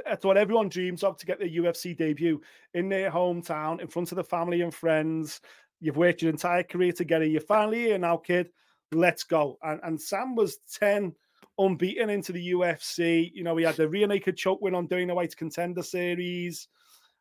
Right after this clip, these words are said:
And it was all pointing in the right direction. We got to spend some time with him in London during the fight week. I remember having a st-,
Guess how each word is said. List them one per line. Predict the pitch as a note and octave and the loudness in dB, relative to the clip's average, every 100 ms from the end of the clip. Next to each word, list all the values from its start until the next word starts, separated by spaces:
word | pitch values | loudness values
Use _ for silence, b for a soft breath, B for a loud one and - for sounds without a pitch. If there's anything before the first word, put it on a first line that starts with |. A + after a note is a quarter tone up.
| _ | _
And | E3+ F3 F3 G3 | 0 2 2 0
it | G#3 - | 0 2
was | F#3 | 4
all | F#3+ F#3+ G3+ G3 | 8 10 10 10
pointing | G3 G3+ G3 | 8 0 2
in | |
the | F#3+ | 4
right | F3+ - | 4 4
direction. | F3+ F#3 F#3+ - G#3 D#3+ b b b - | 2 4 0 0 0 0 b b b -6
We | E3 | 0
got | F3 - _ _ _ _ _ - | 2 0 _ _ _ _ _ -10
to | E3 | -4
spend | - F3 E3 | 4 4 4
some | D#3 | -2
time | - F3 G3+ | 0 0 2
with | G3+ | 2
him | G#3 | 2
in | G#3 | 2
London | G#3 G#3 A3 G#3+ A3 | 2 2 0 0 -4
during | - F3 E3+ | 2 4 4
the | D#3+ | 2
fight | - F#3+ - | 4 2 2
week. | A3+ A3 - - b b b _ | -2 -2 -6 -20 b b b _
I | E3+ | 0
remember | F#3 F3+ | 2 4
having | F3+ E3+ E3 | 4 4 0
a | |
st-, | - - | -4 -14